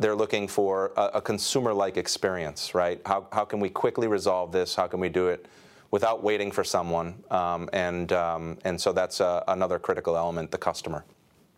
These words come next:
And then the other side of it, I would say, just wrapping up, is the importance of intelligence. If,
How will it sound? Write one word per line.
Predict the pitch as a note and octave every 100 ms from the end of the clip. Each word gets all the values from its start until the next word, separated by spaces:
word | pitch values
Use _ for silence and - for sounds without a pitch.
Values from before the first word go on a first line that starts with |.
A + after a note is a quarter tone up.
| _ _ _ - - - - - -
And | -
then | F3
the | F#3+
other | G3+ G#3+
side | - F#3 F#3+
of | F#3+
it, | F#3+
I | D3+
would | D3 C#3+
say, | D#3 D3+
just | C3+ -
wrapping | C3 C3+ B2
up, | C3 D3+ -
is | A#2+ A#2 -
the | B2+
importance | B2 - D3 D#3
of | C#3
intelligence. | A#2+ B2 C3+ B2+ F2 F2 -
If, | B2+ -